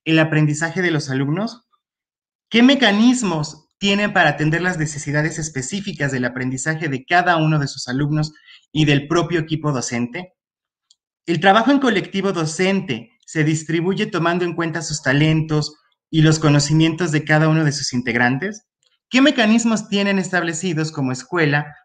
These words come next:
para solicitar apoyo en la práctica docente? Entonces, identificamos aquí qué estamos haciendo, es como una forma de reflexionar en nuestro quehacer, en nuestras prácticas, y de ahí identificar hacia dónde podemos mejorar. Ahora, en el caso de la formación docente,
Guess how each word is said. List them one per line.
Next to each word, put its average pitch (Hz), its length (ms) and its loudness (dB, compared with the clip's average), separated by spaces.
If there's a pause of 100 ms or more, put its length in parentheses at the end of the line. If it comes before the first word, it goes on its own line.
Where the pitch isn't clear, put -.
(100)
para 147 220 2
solicitar 156 520 0
apoyo 170 340 -2
en 165 60 0
la 143 140 0
práctica 139 420 -4
docente? 85 420 -12
Entonces, 208 600 0
identificamos 156 760 -2
aquí 196 400 -6 (380)
qué 233 100 4
estamos 214 400 2
haciendo, 160 380 -2
es - 80 -10
como 170 200 0
una 180 200 -2
forma 180 320 -4
de 147 60 -2
reflexionar 139 580 -2
en 151 60 2
nuestro 143 260 -4
quehacer, 143 360 -4
en 147 60 2
nuestras 131 340 -8
prácticas, 160 640 -2 (480)
y 170 120 2
de 165 80 6
ahí 180 120 6
identificar 180 500 0
hacia 165 200 -2
dónde 156 200 2
podemos 139 420 -4
mejorar. 107 300 -14 (1700)
Ahora, 147 460 2
en 160 140 2
el 175 100 0
caso 214 220 0
de 220 80 4
la 185 80 0
formación 156 480 -2
docente, 180 580 -6